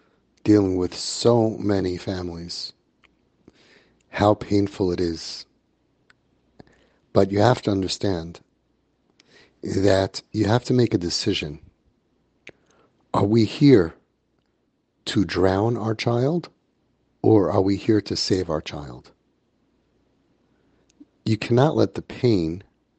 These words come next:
stop you from saving your child.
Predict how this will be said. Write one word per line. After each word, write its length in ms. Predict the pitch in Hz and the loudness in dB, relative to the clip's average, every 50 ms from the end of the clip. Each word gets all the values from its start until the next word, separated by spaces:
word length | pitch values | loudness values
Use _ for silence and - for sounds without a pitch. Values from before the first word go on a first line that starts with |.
| _ - | _ -14
stop 460 | - - - - - 107 117 120 - | -10 -10 -6 0 2 2 2 2 0
you 300 | - 87 73 73 92 - - _ | 0 -2 -2 -2 -4 -8 -16 _
from 200 | - - - 104 | -18 -12 -12 -10
saving 460 | 82 - - 110 104 101 92 95 92 92 | -8 -4 2 2 4 4 2 0 -4 -4
your 100 | 90 85 | -4 -6
child. 540 | - - 101 90 85 80 85 90 90 - | -6 -6 -6 -6 -6 -8 -12 -14 -16 -18